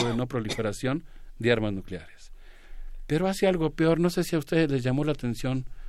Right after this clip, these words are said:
a mí me dejó helado cuando escuché el comunicado. Dice que es inaceptable lo que ha hecho Corea del Norte porque Japón y Corea del Norte son nuestros aliados. No recuerdo si el adjetivo que usa es estratégico o importantes.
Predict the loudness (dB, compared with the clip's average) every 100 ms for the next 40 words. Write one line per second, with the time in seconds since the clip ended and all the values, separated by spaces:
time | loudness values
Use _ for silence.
0 | -8 -6 -4 -4 -4 -2 0 0 0 2
1 | 2 4 4 4 2 2 0 0 0 0
2 | 2 2 2 2 4 4 4 0 0 2
3 | 0 0 -2 -4 -4 0 2 2 2 2
4 | 2 4 4 2 -4 -2 4 4 4 2
5 | 2 2 2 2 0 0 2 2 2 2
6 | 2 0 -2 -2 0 0 0 -4 -12 -12
7 | -6 -2 -2 4 4 4 0 -4 0 2
8 | 4 2 2 0 0 -2 -2 0 0 0
9 | -2 -6 -4 -2 0 0 -2 -8 -18 -20
10 | -14 -4 -2 0 2 2 2 2 0 -2
11 | -2 -2 0 -2 -4 -4 -6 -6 -8 -6
12 | -6 -6 -6 -8 -10 -6 -6 -6 -6 -2
13 | 0 0 -4 -14